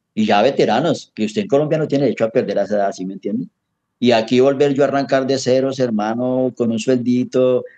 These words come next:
y ya que la casa, que una cosa, que guerreándola, entonces vale la pena, papito, ¿sí me entiende? Vale la pena uno guerrearla, pa' después uno estar como un rey acá, hermano, pero todo siempre bajo la voluntad de mi Dios. De resto, no.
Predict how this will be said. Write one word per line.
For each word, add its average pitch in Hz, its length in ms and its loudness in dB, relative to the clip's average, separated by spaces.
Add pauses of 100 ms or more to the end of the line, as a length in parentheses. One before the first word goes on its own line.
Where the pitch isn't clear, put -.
(400)
y 117 120 0
ya 110 140 2
que 135 100 0
la 127 200 2
casa, 123 460 2
que 120 100 -8
una 117 200 2
cosa, 123 440 2
que 117 140 -2
guerreándola, 110 680 0
entonces 110 280 -2
vale 127 180 -2
la 147 180 -2
pena, - 280 -4
papito, 98 420 -4
¿sí 95 120 -10
me 110 100 -2
entiende? 113 280 -2
Vale 107 160 2
la 120 180 2
pena 107 220 -2
uno 117 160 0
guerrearla, 107 720 0 (440)
pa' 117 140 4
después 110 340 0
uno 151 140 0
estar 113 280 0
como 120 220 0
un 110 120 4
rey 113 320 2
acá, 104 260 0
hermano, 104 440 -2
pero 107 340 0 (340)
todo 185 440 2
siempre 170 540 -2 (360)
bajo 98 260 2
la 92 120 0
voluntad 87 320 -6
de 92 80 -2
mi 101 140 0
Dios. - 360 -8
De 104 140 -2
resto, 147 360 -2
no. 90 220 -6